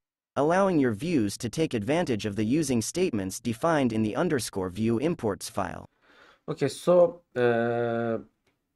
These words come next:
Speaker 2: we can also give an example to this, uh,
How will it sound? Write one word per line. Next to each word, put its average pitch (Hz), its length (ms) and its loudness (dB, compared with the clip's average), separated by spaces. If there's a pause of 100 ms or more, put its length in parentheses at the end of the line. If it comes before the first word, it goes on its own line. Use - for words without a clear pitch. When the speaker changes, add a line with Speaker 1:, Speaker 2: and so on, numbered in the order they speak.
(180)
Speaker 2:
we 135 100 -6
can 180 280 4
also 196 340 -2
give 131 320 0
an 113 180 -2
example 107 640 -2
to 98 320 -12
this, 110 540 -4 (800)
uh, 92 520 -8